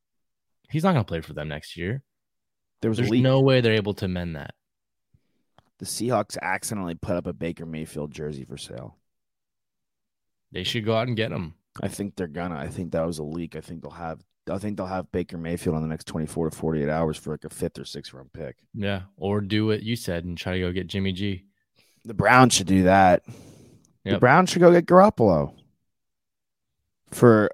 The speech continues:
Speaker 2: a, a third. Like, I mean, if you, if you wanna contend and you've already gone down the rabbit hole of giving up as much draft capital as you can, you know, to quote unquote stay relevant. I mean,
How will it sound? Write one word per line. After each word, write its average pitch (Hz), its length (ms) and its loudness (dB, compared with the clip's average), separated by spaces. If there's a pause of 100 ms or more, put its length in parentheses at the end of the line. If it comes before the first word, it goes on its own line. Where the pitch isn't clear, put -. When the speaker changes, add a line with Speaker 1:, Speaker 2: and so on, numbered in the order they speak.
Speaker 2:
a, 120 180 0
a 117 120 2
third. 104 640 0
Like, 104 340 -6
I 123 80 -6
mean, 131 420 -4 (480)
if 139 180 -4
you, 139 140 -14
if 170 220 4
you 160 140 0
wanna 147 340 2
contend 139 760 -4 (720)
and 139 100 0
you've 131 120 2
already 120 360 0
gone 113 340 -2
down 110 260 -2
the 101 80 -6
rabbit 104 340 0
hole 104 260 2
of - 180 -6
giving 101 300 -2
up 95 160 -6
as 95 120 -8
much 95 220 -6
draft 95 260 -4
capital 95 360 -6
as 85 100 -8
you 78 80 -12
can, 92 420 -8
you 69 140 -8
know, 82 220 -6 (100)
to 92 120 -12 (100)
quote 107 220 0
unquote 92 480 -4
stay - 280 -4
relevant. 90 640 -2 (440)
I 131 100 -2
mean, 127 360 -2